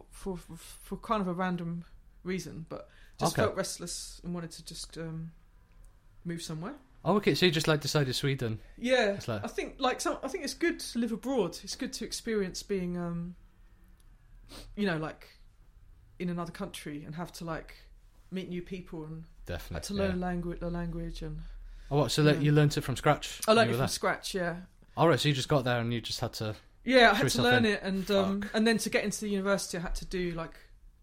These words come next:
Speaker 1: exams. You know, like,
Speaker 2: Oh,
Speaker 1: get,
Speaker 2: wow.
Speaker 1: like, an A level in Swedish or whatever to get into the university.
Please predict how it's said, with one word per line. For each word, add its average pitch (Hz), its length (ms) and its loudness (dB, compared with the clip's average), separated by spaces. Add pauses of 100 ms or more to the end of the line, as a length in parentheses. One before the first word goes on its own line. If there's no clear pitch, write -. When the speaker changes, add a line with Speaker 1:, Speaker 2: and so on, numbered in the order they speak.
Speaker 1:
exams. 170 680 -8
You 196 80 -6
know, 170 100 -6
like, - 240 -16 (460)
Speaker 2:
Oh, 139 140 2
Speaker 1:
get, 202 80 2
Speaker 2:
wow. 160 120 8
Speaker 1:
like, 185 160 0
an 202 100 -2
A 185 100 -2
level 165 240 -4
in 165 100 -6
Swedish 165 500 -6
or - 40 -10
whatever 160 200 -12
to 165 140 -14
get - 160 -10
into - 240 -12
the - 80 -14
university. 151 600 -12